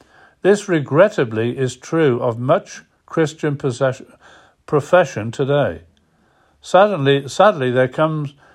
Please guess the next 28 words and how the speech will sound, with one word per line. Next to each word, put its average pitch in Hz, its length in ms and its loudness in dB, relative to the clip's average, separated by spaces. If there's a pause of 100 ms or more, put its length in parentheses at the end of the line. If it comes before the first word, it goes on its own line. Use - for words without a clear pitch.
(280)
there 143 200 4
seems 180 340 -2
to - 120 -4
be 127 300 0
a 123 140 -4
very 165 300 4
large 147 500 2
number 127 380 0
of 113 140 -4
professing 143 540 -4
Christians 110 720 -6 (400)
who 160 260 0
don't 175 320 2
seem 165 260 -4
to 143 120 2
have 135 220 4
any 185 240 0
real 135 420 2
and 120 140 -2
vital 135 340 0
experience 123 560 -4
of 127 160 -6
God 151 360 0
or 120 100 -4
of 120 140 -10
Christ. - 520 -6 (1120)
At 151 240 0
best, - 480 2